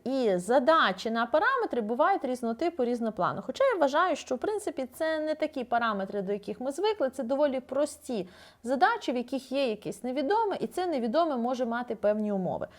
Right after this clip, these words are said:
Хоча, що учні, які вивчають детальніше способи розв'язування задач з параметрами, то ми розуміємо, що на певні задачі є певні шляхи розв'язку.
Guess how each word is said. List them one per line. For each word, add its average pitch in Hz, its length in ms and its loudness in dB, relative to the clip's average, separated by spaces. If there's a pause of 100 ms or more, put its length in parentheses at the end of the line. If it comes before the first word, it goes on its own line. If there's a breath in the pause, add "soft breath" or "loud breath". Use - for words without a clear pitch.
(180 loud breath)
Хоча, 359 440 2
що - 340 0 (120)
учні, 233 440 0
які 190 240 -2
вивчають 226 560 0
детальніше 226 800 -2 (220 loud breath)
способи 240 600 4
розв'язування 226 560 2
задач 220 280 2
з - 60 -16
параметрами, 349 640 0
то 254 160 -6
ми 330 160 -2
розуміємо, 370 420 0
що 254 240 -4
на 262 140 -2
певні 262 640 4
задачі 247 600 -2
є 220 100 -2
певні 294 360 2
шляхи 240 380 -4
розв'язку. 208 640 -2